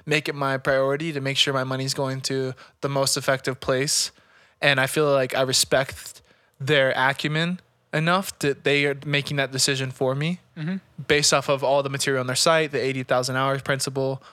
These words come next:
Speaker 1: all the work they do in investing in impact. And it's a very reassuring notion to be able to give to something I feel like I'm,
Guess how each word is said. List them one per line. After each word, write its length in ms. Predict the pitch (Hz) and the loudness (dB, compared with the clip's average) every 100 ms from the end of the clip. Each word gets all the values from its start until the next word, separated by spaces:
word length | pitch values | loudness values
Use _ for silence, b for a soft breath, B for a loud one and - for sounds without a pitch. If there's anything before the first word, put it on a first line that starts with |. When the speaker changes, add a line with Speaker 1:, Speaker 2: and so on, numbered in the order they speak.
| - | 0
Speaker 1:
all 100 | 151 | 2
the 100 | 151 | 2
work 300 | 139 143 139 | 2 2 2
they 140 | 139 | -2
do 260 | 131 135 139 | -2 -2 -2
in 160 | 135 131 | -4 -10
investing 460 | 131 135 135 139 | -10 -10 -10 -10
in 100 | 127 | -6
impact. 600 | 123 131 156 165 - - b b b b _ | -6 0 2 0 -4 -12 b b b b _
And 540 | 131 143 139 131 127 - _ _ _ _ _ _ _ _ | -2 0 0 -2 -4 -6 _ _ _ _ _ _ _ _
it's 200 | 170 - | -2 -2
a 40 | |
very 300 | 143 151 147 | 0 2 2
reassuring 840 | 143 143 139 - - 143 135 135 127 _ | 0 0 2 2 2 0 -2 -4 -10 _
notion 600 | 143 131 127 - 160 175 180 | -2 0 2 2 0 -2 -4
to 120 | 147 | -4
be 180 | 139 139 | -2 0
able 240 | 135 135 | 0 0
to 480 | - 135 135 131 131 b b b _ _ _ _ 151 | -2 -2 -2 -4 -8 b b b _ _ _ _ -4
give 220 | 135 143 | 0 0
to 100 | 131 | 0
something 320 | 131 131 131 | 0 0 -2
I 100 | 127 | -4
feel 240 | 127 143 131 | -2 -2 0
like 340 | 123 120 - _ _ | 0 -2 -8 _ _
I'm, 300 | 127 135 131 | 0 0 -2